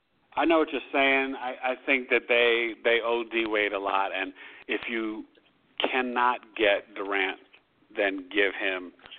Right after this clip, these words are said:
you know, two years, whatever he wants,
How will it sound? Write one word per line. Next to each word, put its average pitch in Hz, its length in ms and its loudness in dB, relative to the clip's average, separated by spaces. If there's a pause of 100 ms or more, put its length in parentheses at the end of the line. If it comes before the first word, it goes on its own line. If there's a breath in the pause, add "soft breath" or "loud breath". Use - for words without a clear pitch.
(520 loud breath)
you 104 100 -4
know, 87 180 -6 (160)
two 110 140 -2
years, 92 540 2 (380)
whatever 92 440 -4
he 95 320 -8
wants, 95 240 -6